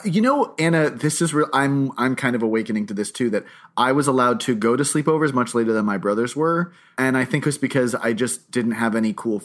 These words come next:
like, I wasn't cool. And, like, they were like, "Eh, he's not gonna do anything."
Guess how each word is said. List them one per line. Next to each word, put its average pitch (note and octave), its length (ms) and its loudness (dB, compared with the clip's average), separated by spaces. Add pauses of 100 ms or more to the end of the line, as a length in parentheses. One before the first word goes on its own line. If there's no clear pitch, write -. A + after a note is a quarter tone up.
(140)
like, C3 300 0
I C3 120 2
wasn't B2 340 0
cool. C#3 640 0
And, C3 160 2
like, B2 240 0
they C3 80 2
were C3 100 2
like, A#2+ 240 -2
"Eh, D#3+ 320 2
he's D3 260 -2
not C#3 140 0
gonna G#2+ 160 0
do G2+ 160 0
anything." F#2 460 -6